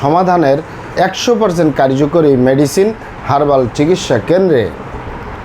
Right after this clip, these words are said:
দ্রুত সময়ে যৌন সমস্যা সমাধানের একশো পার্সেন্ট কার্যকরী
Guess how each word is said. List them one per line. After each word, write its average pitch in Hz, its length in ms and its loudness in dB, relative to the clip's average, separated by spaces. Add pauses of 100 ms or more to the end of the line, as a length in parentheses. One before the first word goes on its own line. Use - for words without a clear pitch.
(920)
দ্রুত 190 280 2 (240)
সময়ে 180 320 2 (520)
যৌন 180 240 4 (180)
সমস্যা 202 380 0 (160)
সমাধানের 143 600 2 (540)
একশো - 300 -2
পার্সেন্ট 175 400 0
কার্যকরী 147 480 2